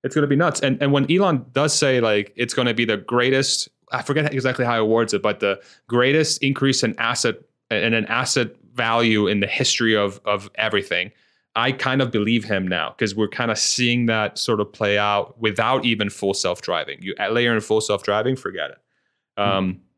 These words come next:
Speaker 1: yeah, just, it's just crazy to think about. Um, okay, when do you think the forty-six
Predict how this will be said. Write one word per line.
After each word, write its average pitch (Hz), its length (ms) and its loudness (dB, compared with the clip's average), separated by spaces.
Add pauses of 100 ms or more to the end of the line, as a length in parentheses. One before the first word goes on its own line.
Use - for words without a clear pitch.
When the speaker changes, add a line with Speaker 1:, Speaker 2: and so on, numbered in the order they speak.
(160)
Speaker 1:
yeah, 87 140 0
just, - 260 -4
it's - 80 -4
just - 160 -2
crazy 98 180 0
to 95 80 -4
think - 180 -4
about. - 400 -8 (380)
Um, 143 560 2 (1120)
okay, 123 480 2
when 143 320 2
do 208 80 2
you 220 120 4
think 165 460 0
the 131 80 2
forty-six 139 640 2